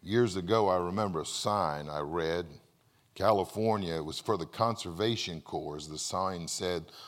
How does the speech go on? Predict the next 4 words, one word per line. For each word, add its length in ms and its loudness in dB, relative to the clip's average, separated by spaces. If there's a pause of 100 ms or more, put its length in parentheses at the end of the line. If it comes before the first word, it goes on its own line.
(260)
"Long 500 6
hours, 760 6 (460)
hard 500 8
work 520 4